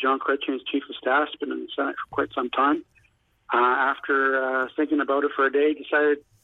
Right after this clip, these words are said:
he didn't want to be a progressive senator. He wanted to be with the, uh, Canadian Senators Group. So that drops him down to eight. So it's not so much that they formally disbanded as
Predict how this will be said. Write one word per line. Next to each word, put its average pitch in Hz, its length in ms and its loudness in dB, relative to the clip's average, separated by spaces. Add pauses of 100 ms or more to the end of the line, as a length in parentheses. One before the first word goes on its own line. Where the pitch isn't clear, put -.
he 143 120 -8
didn't 147 180 2
want 156 120 6
to - 40 4
be 202 140 2
a 190 80 4
progressive 139 480 -2
senator. 151 340 4
He 139 80 -2
wanted 147 280 2
to 147 60 0
be 147 120 0
with 147 240 0
the, 151 220 2 (680)
uh, 254 340 -2 (520)
Canadian 160 500 2
Senators 123 460 -2
Group. 120 220 -8 (160)
So 135 100 2
that 147 160 0
drops 147 320 -2
him 147 80 -2
down 143 220 2
to 135 80 -2
eight. 175 300 0 (920)
So 147 460 0
it's - 180 -6
not 208 160 2
so 202 80 0
much 180 220 2
that 151 80 -8
they 151 100 2 (100)
formally 170 380 2
disbanded 151 720 -2
as 135 160 -6